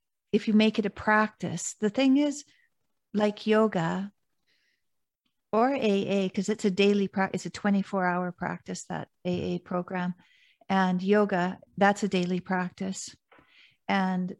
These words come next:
the rosary, that's a daily practice. I think if you can set up a daily practice, I didn't know anything. Pick up a rosary and start to pray and see what happens if you pray every day. If you just take that time that it takes to pray, and it's,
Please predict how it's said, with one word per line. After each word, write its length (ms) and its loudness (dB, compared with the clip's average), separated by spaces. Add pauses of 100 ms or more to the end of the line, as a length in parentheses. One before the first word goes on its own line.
(120)
the 120 2
rosary, 460 4
that's 340 2
a 60 -10
daily 320 2
practice. 800 -4 (340)
I 80 6
think 240 2
if 140 -4
you 60 -6
can 160 -4
set 260 0
up 160 0
a 40 0
daily 420 2
practice, 680 -4
I 120 4
didn't 260 -4
know 160 2
anything. 540 0 (320)
Pick 160 0
up 120 -2
a 80 2
rosary 520 4
and 120 0
start 340 -2
to 100 -12
pray 320 0
and 100 0
see 200 -4
what 180 -2
happens 560 -2 (180)
if 160 -4
you 80 0
pray 380 0
every 340 0
day. 380 -2 (180)
If 160 -4
you 60 -2
just 280 -6
take 280 -2
that 260 -4
time 540 -2 (320)
that 100 0
it 160 -4
takes 480 -2 (640)
to 80 -6
pray, 540 0
and 200 4
it's, 280 -4